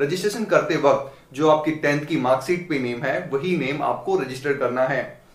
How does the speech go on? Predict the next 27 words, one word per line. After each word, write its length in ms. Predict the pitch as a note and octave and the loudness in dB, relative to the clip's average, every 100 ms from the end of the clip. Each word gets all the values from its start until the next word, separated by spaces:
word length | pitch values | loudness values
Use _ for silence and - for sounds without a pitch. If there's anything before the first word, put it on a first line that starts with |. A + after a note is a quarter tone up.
| _ - | _ -2
जब 160 | D3+ | 4
आप 160 | E3 C#3 | 4 2
रजिस्ट्रेशन 420 | C3+ C3+ C#3+ C#3 C3 | -4 -4 -4 -2 0
करते 260 | B2 A#2+ | 0 0
हैं। 160 | A#2 G#2+ | -6 -6
तो 180 | - - - _ - | -12 -18 -20 _ -4
दूसरी 300 | D3+ F#3+ G#3 | 2 2 4
गलती 240 | G3 G3 G3+ | 4 4 4
जो 120 | G3 | 6
आपको 280 | F3+ F3+ F3+ | 6 6 2
नहीं 180 | F3 F3+ | 2 2
करनी, 360 | F3 F#3 F#3 C#3 | 2 0 0 4
आपके 380 | D#3+ - G3+ | 4 2 -2
पिताजी 480 | G3+ D3 E3 E3 E3+ | -4 0 4 6 6
का 100 | F#3 | 4
नाम 300 | C#3+ B2+ B2+ - - - | 4 2 -2 -8 -18 -10
सभी 320 | - D#3+ A#3 | -2 0 4
documents 480 | F#3 D#3+ E3+ D#3 D#3+ | 6 6 4 2 2
पे 160 | G#3 G#3 | 4 4
same 280 | E3 C#3+ | 4 0
होना 240 | C#3 B2+ B2 | 0 0 0
चाहिए। 460 | C#3 B2 A#2 A2 - _ - | 2 2 0 -6 -14 _ -2
आपके 340 | D#3 F#3 - G3 | 2 2 2 -2
जितने 300 | D3+ D#3+ A#3 | -2 -2 -2
भी 140 | G#3+ | 0
documents 500 | D#3 C#3 C#3 B2+ B2 | 2 2 0 -2 0
हैं, 260 | D3+ - | 0 0